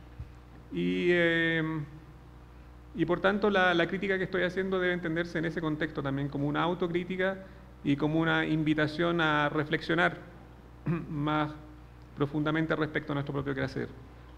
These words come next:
Em, bueno, la sesión de hoy se titula La musicología, el canon clásico y la academia. Y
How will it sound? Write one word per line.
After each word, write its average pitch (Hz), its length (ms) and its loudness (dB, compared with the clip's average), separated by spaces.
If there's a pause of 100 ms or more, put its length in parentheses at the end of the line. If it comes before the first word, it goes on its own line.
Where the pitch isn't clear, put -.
(1300)
Em, 139 640 2 (1700)
bueno, 160 240 6
la 156 100 6
sesión 185 320 2
de 190 80 6
hoy 196 100 6
se 190 120 4
titula 185 260 4
La 170 120 4
musicología, 165 640 2
el 180 100 0
canon 160 220 0
clásico 175 540 0
y 151 80 2
la 151 80 2
academia. 185 440 0 (1700)
Y 190 340 -2